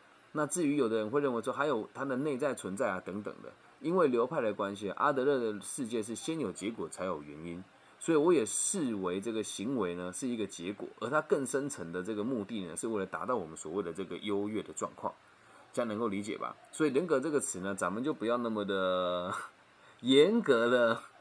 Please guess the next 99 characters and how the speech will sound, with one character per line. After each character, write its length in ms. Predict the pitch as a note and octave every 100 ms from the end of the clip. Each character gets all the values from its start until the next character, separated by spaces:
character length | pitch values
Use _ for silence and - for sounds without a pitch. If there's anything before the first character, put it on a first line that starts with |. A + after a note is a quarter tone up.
| - - - -
跟 180 | D#3 D#3+
那 80 |
么 140 | D3+ C3+
钻 220 | D3+ D3
牛 140 | C#3+
角 160 | C3 F#2
尖 160 | G2 A2
于 140 | F#2
它， 260 | F2 E2+ E2+
就 100 | C#3
记 140 | E3
得 100 | B2
反 160 | G#2+ F2
正 100 | C3+
就 80 | C#3+
是 60 |
讲 160 | C3 - -
一 100 | B2+
个 60 |
人 160 | G#2 F#2+
大 180 | - A#2+
概 100 | B2+
的 80 |
个 180 | A2 C3+
性 120 | A#2+ A2+
跟 80 |
他 80 | A2+
的 60 | G2
样 220 | A#2 F#2
貌 180 | F#2+ A1+
嘛， 140 | - -
好， 160 | - - - -
好 100 | F2+
吧？ 140 | F#2 - - -
那 140 | F#3+ G#3+
我 100 | C#3
们 120 | A#2+
如 100 | D3+
果 120 | F#3
能 200 | A#2+ A#2+
够 100 | D#3
了 180 | C3 A#2
解 120 | A#2+
刚 140 | G2 A#2+
刚 80 | B2+
上 200 | C3 A2
述 140 | B2
的 40 |
这 80 | G#2+
个 80 | A2
状 240 | G#2 G#2
况， 220 | G2 G#2+ F2+
来 100 | G2
理 160 | A2+
解 140 | B2 G2
所 180 | -
谓 60 | G#2
的 80 | G2
生 240 | - G2+
活 100 | G2
风 260 | E2+ F#2 G2
格 100 | - -
哦， 100 | - - -
要 160 | C3+ C#3
有 160 | C3
两 180 | C3+ F#2
个 80 | F#2+
重 220 | - A#2+
点 180 | F2 D#2+ -
让 160 | A#2
大 120 | G#2+
家 120 | G#2 G2+
牢 140 | F2+
牢 140 | F2+
记 180 | F2 G#2
住 160 | - -
哦。 120 | - - -
因 80 | F#3
为 0 |
我 60 |
们 120 | C#3+
现 100 | B2+
在 140 | D#3 D3+
要 160 | D3
做 160 | D3+ D#3
的 60 | A#2+
事 120 | B2
情 80 | C3+
是 60 |
了 160 | A2+ A#2
解 140 | A#2
一 100 | G2
个 100 | A#2
人 100 | G2
的 100 | F2+
人 200 | F2+ G2
格 140 | A2 F#2+
发 220 | G2+ G2
展 140 | -